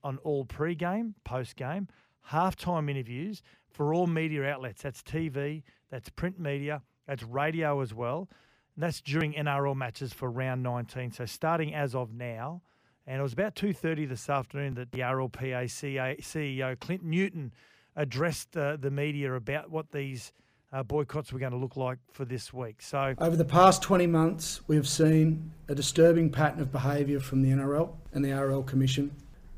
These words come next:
Speaker 2: What we have seen is a failure to respect the role of the players, representative body,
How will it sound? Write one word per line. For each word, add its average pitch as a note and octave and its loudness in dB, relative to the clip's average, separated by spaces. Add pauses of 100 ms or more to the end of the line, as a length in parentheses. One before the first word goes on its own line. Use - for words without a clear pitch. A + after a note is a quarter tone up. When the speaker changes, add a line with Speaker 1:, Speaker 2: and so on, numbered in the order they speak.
Speaker 2:
What E3 6
we G3 8
have F3 6
seen F3+ 4
is D3 4
a D3 6
failure D#3 4 (540)
to D3 -2
respect F3 2
the D#3+ 2
role D#3+ 8
of C3+ 4
the C3 -2
players, C#3 -2 (1200)
representative C#3+ 4
body, F3 6